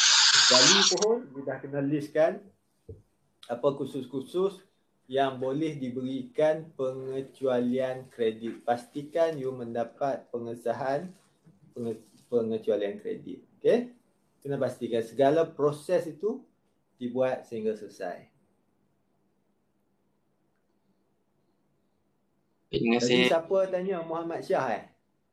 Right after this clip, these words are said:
Speaker 2: Ah, ya, ya, ya.
Speaker 1: Siapa? Okey,
Speaker 2: Muhammad
Speaker 1: masih
Speaker 2: Syah.
Speaker 1: Muhammad Syah.
Speaker 2: Terima kasih.
Speaker 1: Ada lagi soalan? Selamat kembalilah kepada pelajar-pelajar semua, ya. Selamat mengharungi semester baru ni.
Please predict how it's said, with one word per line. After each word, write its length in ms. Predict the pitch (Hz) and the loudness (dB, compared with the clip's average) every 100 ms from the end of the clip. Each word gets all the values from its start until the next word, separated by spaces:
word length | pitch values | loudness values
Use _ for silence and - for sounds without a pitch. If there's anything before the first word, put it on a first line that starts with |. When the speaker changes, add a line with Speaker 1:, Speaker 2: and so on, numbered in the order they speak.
| _ - | _ 0
Speaker 2:
Ah, 80 | 123 | 4
ya, 140 | 120 | 6
ya, 140 | 117 107 101 | 8 6 4
ya. 60 | - | -2
Speaker 1:
Siapa? 160 | - 135 _ _ _ _ _ _ _ | -12 -16 _ _ _ _ _ _ _
Okey, 400 | 117 110 104 107 | -8 -6 -4 -2
Speaker 2:
Muhammad 160 | 104 110 | -2 0
Speaker 1:
masih 160 | 147 | 4
Speaker 2:
Syah. 120 | 147 123 | 6 6
Speaker 1:
Muhammad 300 | 117 139 143 - - | 2 -4 -8 -14 -20
Syah. 160 | - | -20
Speaker 2:
Terima 380 | - _ _ _ | -20 _ _ _
kasih. 280 | 110 107 117 110 - - | -6 2 4 4 0 -10
Speaker 1:
Ada 240 | 135 135 165 | -4 0 0
lagi 260 | 165 165 196 | 0 -4 -12
soalan? 460 | 190 143 143 160 180 240 247 _ _ _ _ _ _ _ _ _ _ _ _ _ _ _ _ _ _ _ _ _ _ _ _ _ _ | -8 -2 0 0 -2 -4 -12 _ _ _ _ _ _ _ _ _ _ _ _ _ _ _ _ _ _ _ _ _ _ _ _ _ _
Selamat 320 | 131 135 156 | -4 -2 0
kembalilah 720 | 151 147 143 165 165 165 123 123 | -2 0 0 0 -2 -2 -2 -8
kepada 260 | 131 143 143 139 | -6 -4 -4 -4
pelajar-pelajar 680 | 135 131 139 143 135 139 135 | -6 -4 -4 -4 -4 -2 -4
semua, 320 | 139 143 131 | -4 -6 -6
ya. 160 | 147 180 180 _ _ _ _ _ _ _ _ _ _ | -6 -8 -12 _ _ _ _ _ _ _ _ _ _
Selamat 400 | 117 120 127 123 | -4 -2 -2 -6
mengharungi 960 | 123 123 123 123 127 135 139 139 139 | -4 -2 0 -2 -2 0 0 0 -2
semester 400 | 139 123 123 123 | -4 -6 -6 -4
baru 400 | 120 123 123 131 | 0 0 0 0
ni. 240 | 131 147 | -2 -6